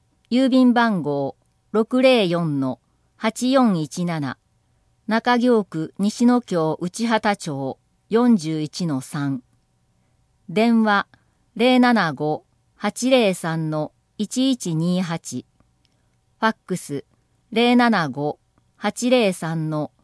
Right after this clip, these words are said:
一一三零。インターネット、京都府地球温暖化防止活動推進センター、夏休みシーオーツーゼロチャレンジで検索。作る。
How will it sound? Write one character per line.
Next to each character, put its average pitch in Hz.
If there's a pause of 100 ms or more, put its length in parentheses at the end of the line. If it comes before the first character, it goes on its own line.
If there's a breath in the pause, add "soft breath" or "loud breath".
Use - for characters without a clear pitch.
(340)
一 254
一 170
三 175
零。 139 (1500)
イ 240
ン 247
タ 233
ー 233
ネ 226
ッ 220 (120)
ト、 151 (640)
京 254
都 247
府 190
地 -
球 254
温 240
暖 220
化 208
防 196
止 214
活 196
動 226
推 226
進 220
セ 220
ン 196
タ 135 (240)
ー、 - (440)
夏 220
休 240
み 160 (120)
シ 254
ー 254
オ 247
ー -
ツ 233
ー 170
ゼ 180
ロ 226
チ -
ャ 208
レ 226
ン 190
ジ 139 (200)
で 208
検 160
索。 - (2500)
作 262
る。 175